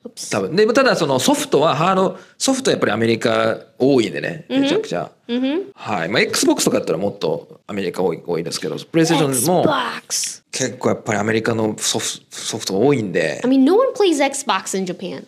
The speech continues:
Speaker 2: そう。あんま進出できてない。日本が強いからね、やっぱりゲームの。
Speaker 1: うん。
Speaker 2: だ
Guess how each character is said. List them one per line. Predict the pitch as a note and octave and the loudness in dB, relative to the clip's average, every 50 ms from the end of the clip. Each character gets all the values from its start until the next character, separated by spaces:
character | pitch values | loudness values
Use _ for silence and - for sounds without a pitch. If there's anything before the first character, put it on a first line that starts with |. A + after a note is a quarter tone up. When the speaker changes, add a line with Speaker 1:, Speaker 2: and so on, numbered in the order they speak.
| _ _ _ _ | _ _ _ _
Speaker 2:
そ | - - A2+ F#2+ - - - | -4 -2 0 0 0 -4 -10
う。 | _ _ | _ _
あ | G2+ | -8
ん | G2+ | -6
ま | |
進 | G2+ - A2+ | -4 -4 -4
出 | G#2 - | -2 -2
で | G#2+ G2+ | -2 -4
き | - | -4
て | - F#2 | -6 -8
な | D2 E2 | -8 -6
い。 | |
日 | - A2 | -4 -2
本 | A2 A#2+ | 0 0
が | A2 - | 0 0
強 | - D3 D3 | 2 0 0
い | - | 0
か | - - | -2 -6
ら | - | -10
ね、 | F#2+ D#2+ | -12 -12
や | C#2+ | -14
っ | |
ぱ | - - | -14 -16
り | - - - - _ _ _ | -16 -18 -18 -20 _ _ _
ゲ | - A3+ | -6 -6
ー | A3 | -4
ム | - G#3 | -4 -6
の。 | G#3+ | -8
Speaker 1:
う | |
ん。 | |
Speaker 2:
だ | A3 | -12